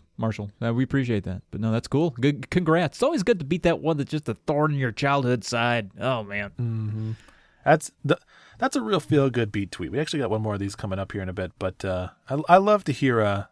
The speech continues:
Speaker 2: you know, "This one bested me as a kid, but I, I came back as an adult and I showed it who's who."
Speaker 1: Yeah, yeah.
Speaker 2: All right, next up here, we've got Nolan at A P O C Angel.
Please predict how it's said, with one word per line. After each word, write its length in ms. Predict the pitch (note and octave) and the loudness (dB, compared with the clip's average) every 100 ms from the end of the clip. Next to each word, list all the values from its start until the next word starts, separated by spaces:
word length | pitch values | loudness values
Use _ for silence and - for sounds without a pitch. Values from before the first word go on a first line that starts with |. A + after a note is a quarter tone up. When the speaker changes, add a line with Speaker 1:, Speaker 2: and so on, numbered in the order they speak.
| _ _ C#3+ | _ _ -4
Speaker 2:
you 100 | A#2 | -2
know, 180 | G2 | -2
"This 240 | G2 D#3+ - | 0 0 2
one 200 | D#3 C3+ | 0 2
bested 400 | C3 C3+ - B2 | 2 0 -2 -6
me 140 | B2 | -4
as 120 | A#2+ | -4
a 80 | A2 | -6
kid, 300 | - A#2 A2+ | -2 0 0
but 120 | A2 | 0
I, 180 | F#2 F2 F2+ _ | -2 -4 -8 _
I 120 | G2+ | -10
came 300 | - - D#3+ | -6 -2 0
back 260 | C#3+ C3 B2 | 2 2 0
as 220 | A2+ G#2 | -6 -6
an 60 | F#2+ | -6
adult 400 | F#2 F#2+ F#2 F2+ | -2 -2 -2 -6
and 80 | |
I 80 | E2+ | -8
showed 340 | - A#2 G2 F#2 | -6 -2 -2 -4
it 120 | E2 | -6
who's 240 | F#2 E2 | -8 -8
who." 180 | D#2+ D2+ - - | -12 -14 -14 -8
Speaker 1:
Yeah, 280 | A#2 G#2 - - | -8 -8 -14 -14
yeah. 460 | A2+ B2 A2 F#2 F2+ - - - | -2 2 2 -2 -10 -20 -20 -2
Speaker 2:
All 100 | C#3+ | 2
right, 260 | A2 - F#3 | 2 2 2
next 240 | F3+ - | 4 2
up 100 | D#3+ | 2
here, 140 | F3 | 2
we've 140 | E3+ D#3+ | 0 2
got 200 | C#3 A#2+ | 2 4
Nolan 320 | B2+ B2 A#2+ | 2 2 2
at 160 | C3 - - | 0 -2 -2
A 180 | B2 A#2+ | -4 -4
P 120 | - | -6
O 120 | - G#2 | -10 -10
C 80 | - _ - | -14 _ -4
Angel. 580 | G3 F#3 F3 E3+ E3+ | -2 0 2 2 0